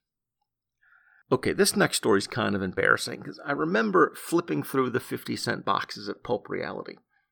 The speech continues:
and I was so proud that I'd managed to cobble together seventy-five percent of a series featuring a character I really like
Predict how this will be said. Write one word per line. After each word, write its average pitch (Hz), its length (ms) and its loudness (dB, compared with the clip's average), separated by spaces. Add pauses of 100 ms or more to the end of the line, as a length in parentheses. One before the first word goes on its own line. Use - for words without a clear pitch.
(140)
and 127 140 0
I 123 60 6
was 123 160 4
so 156 680 4
proud - 560 0 (420)
that 120 100 0
I'd 110 180 -2
managed 131 420 2
to 123 60 -8
cobble 131 440 0
together 113 480 2
seventy-five 175 960 2
percent 135 380 -2
of 131 80 -2
a 139 60 -2
series - 580 -4 (840)
featuring 139 460 -4
a 139 60 2
character - 520 4
I 156 60 2
really 165 420 6
like 92 420 2